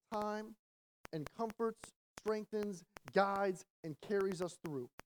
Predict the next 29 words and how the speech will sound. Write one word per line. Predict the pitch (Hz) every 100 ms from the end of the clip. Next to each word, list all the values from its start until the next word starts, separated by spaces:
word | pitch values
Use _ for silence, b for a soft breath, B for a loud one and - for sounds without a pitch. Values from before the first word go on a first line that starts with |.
| _ _ _ - - _ _ - - _ _ - - _ - _ - -
And | 196
so | -
whatever | 190 185 226
you're | 233 196
going | 180 226 220
through | - 208
right | 196 190
now, | 190 208
remember | 220 233 240
that | 226 185
God | 226 233
is | 208
in | 214
control. | 226 202 - 180 - - _ _ _ - _ _ -
Scripture | 285 220 247
is | 220
clear | - 262 240
about | 214 202 -
that. | 196
He's | 196 262 269
the | 262
one | 247 254 240
calling | - 254 240
the | 220
shots, | - 254 226 214
and | 190
not | 233 277
only | 285 285 254
that, | 220 262 254